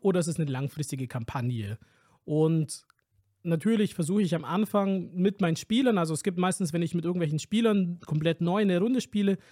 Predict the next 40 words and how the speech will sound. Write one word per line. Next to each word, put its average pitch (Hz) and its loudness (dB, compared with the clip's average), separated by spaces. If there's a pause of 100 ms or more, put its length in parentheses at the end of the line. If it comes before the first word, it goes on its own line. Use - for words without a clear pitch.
(160)
eine 175 2
Session - 0
Zero 233 4
heißt 254 0
es. 285 -4 (340)
Wir 180 4
treffen 190 0
uns 247 2
kurz - 0
und 180 -4
quatschen 196 0
erst 180 -2
einmal, 170 2 (240)
was 175 0
wollen 190 4
die 160 0
Spieler 214 2
denn 175 0
überhaupt 165 -2
grob 143 -6
spielen, 156 0
weil 131 -4
es 131 -8
bringt 196 0
ja 180 0
nichts, 175 -2
dass 160 -4
ich - -4
ihnen 175 0
einfach 160 -2
eine 156 -2
Geschichte 226 -2
draufklatsche, 190 -2
auf 147 -8
die 170 -4
sie 151 -6
eigentlich 151 -6
keine 139 -6
Lust 139 -4
haben. 117 -6